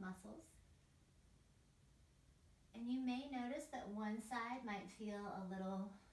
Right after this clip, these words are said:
tighter than the other, maybe some sticky points. Just noticing that about yourself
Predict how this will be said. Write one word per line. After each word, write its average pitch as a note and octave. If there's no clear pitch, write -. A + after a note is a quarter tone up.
tighter G3+
than G#3
the F#3+
other, F#3
maybe G3
some F#3
sticky A3
points. A#3+
Just D#4+
noticing A3
that G#3
about F#3+
yourself F#3